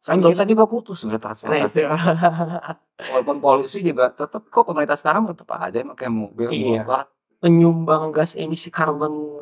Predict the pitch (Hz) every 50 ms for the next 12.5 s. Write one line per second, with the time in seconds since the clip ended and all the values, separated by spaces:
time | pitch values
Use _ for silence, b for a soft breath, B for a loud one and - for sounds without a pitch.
0 | - - - 143 143 135 135 139 - - 175 - 175 170 170 170 170 143 135 131
1 | 139 139 139 131 117 - - - 117 113 110 110 117 175 110 110 - 151 147 -
2 | - 127 110 110 110 - 131 - - - - 139 143 147 147 147 143 143 139 135
3 | 139 139 - 190 180 156 143 131 135 131 - 120 113 113 - - 127 165 175 _
4 | _ - 117 123 123 131 131 - - - 131 123 117 - 127 113 123 123 110 110
5 | 110 - 113 110 110 110 110 113 113 - - 113 117 113 110 107 107 - 110 104
6 | 104 104 101 101 101 - - - 95 92 - - - - - 117 120 139 170 156
7 | 131 123 131 127 120 127 117 113 120 110 113 110 113 110 110 110 110 113 113 -
8 | - 117 113 110 113 110 110 113 113 - 135 127 117 117 120 120 98 98 127 131
9 | 135 113 - - - 90 - - 165 170 151 151 143 143 - 165 143 - 101 -
10 | 110 101 - 120 117 113 113 120 104 - 113 113 127 156 160 143 135 127 123 127
11 | 123 123 127 123 170 170 - 127 - _ - 127 113 120 143 - - 117 113 -
12 | 117 110 95 92 98 107 107 90 90